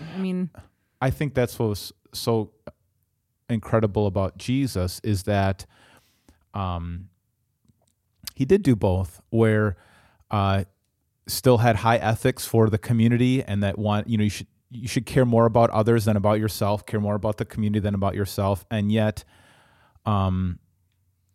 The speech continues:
Speaker 2: it's okay. And it, Paul talked about this too, that yes, we're one body with many parts. So we do have unique things to add, but it's still for the good of the community. And if, I think what a lot of shame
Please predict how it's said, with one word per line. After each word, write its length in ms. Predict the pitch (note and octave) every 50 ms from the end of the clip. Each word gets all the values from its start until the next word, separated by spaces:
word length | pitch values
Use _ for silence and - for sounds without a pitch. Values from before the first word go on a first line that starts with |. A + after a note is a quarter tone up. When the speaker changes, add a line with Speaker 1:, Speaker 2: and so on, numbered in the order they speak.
| _ _ _ _ _ _ _ _ _ _ _ _ _ _ _ _ _ _ _ _ _ _ _
Speaker 2:
it's 200 | - A2+ - - -
okay. 560 | - A#2 A2+ - - - A#2 A2+ A2+ A#2 A#2+ - - - - - - - _ - D3+ - - _ _ D#3
And 200 | F3 E3 D3 A#2+ C#3+
it, 140 | D#3 A#2 -
Paul 200 | - D#3 D#3+ D#3
talked 240 | - C3+ A#2+ -
about 140 | A2+ A2 -
this 180 | A2+ G#2 - -
too, 220 | - - D#3 C#3+ A2+
that 280 | A2+ G#2+ G#2 G#2 - - - - _ _ _ _ _ _ _ _ _ -
yes, 260 | B2+ B2+ B2+ - -
we're 120 | A#2+ A#2 A2+
one 260 | G#2 G#2 A2 A2+ A#2
body 340 | G2+ G2+ F#2+ G2+ A2 A#2+ A#2
with 160 | G#2+ G2 -
many 200 | G#2 G2+ G#2 G#2
parts. 540 | - - G#2+ A#2 E3 G3 - - - - - - -
So 180 | - - A#2+
we 200 | A2+ A2 A#2 A#2 - - A2+
do 140 | G#2 B2
have 120 | B2+ A2+ G2+
unique 340 | A2+ A2 A2 A#2+ B2 - -
things 280 | - A#2 A#2 A#2 - -
to 140 | - -
add, 360 | G#2 G#2 G#2+ A2+ C#3+ E3 D3+ -
but 140 | B2 A2
it's 120 | A2 - -
still 300 | - - - A#2 A#2 A#2
for 180 | - - A2
the 160 | G2+ A2 G#2+ G2
good 240 | F#2 A2 G#2+ G#2
of 120 | A2 G2 F2+
the 80 | G#2
community. 680 | - - - G#2 G#2 G#2 G2+ F#2 E2+ E2+ E2 F2+ F#2+ - _ _ _ _ _ _ _ _ _ _ _ _ -
And 120 | B2 A#2 A#2
if, 160 | - - - _ - G#2 - _ _ _ _ _ -
I 100 | A2+ A2+
think 260 | - B2 A2 G2 -
what 220 | A2 G#2+ - - _ -
a 40 |
lot 220 | A#2+ G#2+ G#2 G#2 G#2
of 80 | G2
shame 320 | - - - A2 G#2+ G#2